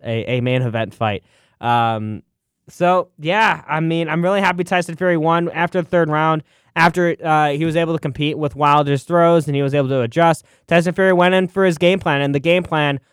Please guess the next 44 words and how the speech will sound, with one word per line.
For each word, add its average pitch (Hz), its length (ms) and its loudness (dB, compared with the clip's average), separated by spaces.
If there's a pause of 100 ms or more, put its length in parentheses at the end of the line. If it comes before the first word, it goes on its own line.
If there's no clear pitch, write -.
(100)
was 156 180 -2
to 151 120 -2
wear 151 260 2
him 175 140 4
out, 143 320 2 (440)
um, 135 580 2
overpower 170 640 2
Wilder, 131 640 2 (320)
and 135 800 -2
keep - 260 -4
throwing 156 300 2
the 147 60 -2
punches, 120 480 -2
making 160 380 -4
sure 160 200 -2
that 151 140 -2
he 151 100 -4
controls 147 400 -2
the 143 80 -6
center 147 360 0
of 139 80 -2
the 147 100 -2
ring, 120 360 -4 (300)
and 135 140 -2
he 147 80 0
did 120 260 -4
so. 92 360 -8 (360)
And 127 160 -4
after 156 300 0
the 143 60 -8
third 156 200 0
round, 143 220 2
it - 20 0
was 117 140 -2
all, 123 240 0
I 143 60 -8
mean, 165 120 0
it 185 60 4
was 160 100 4
all 143 200 4
Fury 127 300 -4
the 95 120 -12
entire 98 320 -6
fight. 90 300 -12